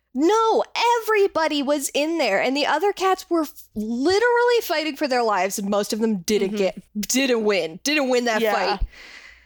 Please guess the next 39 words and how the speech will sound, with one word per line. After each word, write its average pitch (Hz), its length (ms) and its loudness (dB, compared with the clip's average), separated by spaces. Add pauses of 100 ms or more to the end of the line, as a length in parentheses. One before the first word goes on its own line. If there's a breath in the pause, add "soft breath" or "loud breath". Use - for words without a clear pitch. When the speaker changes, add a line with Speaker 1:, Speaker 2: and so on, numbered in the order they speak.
(280 loud breath)
Speaker 2:
Now, 262 400 2
I 254 100 2
will 285 220 0
say, 254 560 -2 (240)
the 277 120 0
one, 302 240 0
one 277 180 -2
of 294 100 0
the 294 120 -4
things 277 260 -4
that 240 140 -2
I 226 100 0
did 220 220 -2
like 214 200 -2
about 208 400 -2
what, 196 360 0
uh, 196 320 0
StarClan 208 600 -4
said 196 800 -2 (320)
to - 180 -4
them 202 360 -4
was 220 180 0
kind 233 240 -2
of, 214 160 -6 (320)
is 269 140 -2
kind 277 160 -2
of 247 100 -4
relevant 226 300 -2
to 233 80 -6
what 208 100 2
we 185 80 -2
talked 208 180 -4
about 190 160 -4
last 202 300 -2
time, 196 380 -2 (720 soft breath)
where 226 160 0
they 226 160 -2
talk 214 440 -4
about 202 760 -4